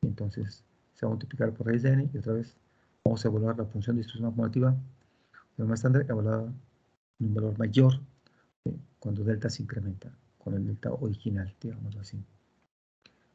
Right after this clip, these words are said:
Cuando la varianza disminuye, entonces la potencia de la prueba se incrementa. Y también, si la varianza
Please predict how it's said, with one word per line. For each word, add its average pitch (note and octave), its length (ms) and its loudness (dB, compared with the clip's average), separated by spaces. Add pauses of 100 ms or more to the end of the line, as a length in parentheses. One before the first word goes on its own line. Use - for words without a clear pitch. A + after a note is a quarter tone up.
(100)
Cuando A#2+ 140 8
la A2+ 80 10
varianza C3+ 320 10
disminuye, D3+ 720 8
entonces B2 180 0
la A2+ 180 4
potencia A#2+ 440 2
de A#2 40 2
la - 40 -4
prueba B2 180 4
se A#2+ 100 2
incrementa. C#3+ 560 6 (120)
Y C#3+ 60 -4
también, D3 360 4 (480)
si - 140 -2
la A#2 100 2
varianza A#2 560 2